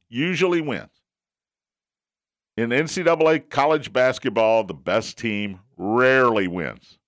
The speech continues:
Who's the best team in college hoops this year? Houston?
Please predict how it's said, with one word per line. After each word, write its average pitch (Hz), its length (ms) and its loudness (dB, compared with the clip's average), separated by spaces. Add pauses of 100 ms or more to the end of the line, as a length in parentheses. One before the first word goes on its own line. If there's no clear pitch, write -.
(880)
Who's 196 240 -2
the - 80 2
best 165 420 0
team 151 260 -2
in 139 100 -6
college 127 420 2
hoops 120 240 -4
this 110 220 -6
year? 73 220 -12 (1400)
Houston? 196 520 -2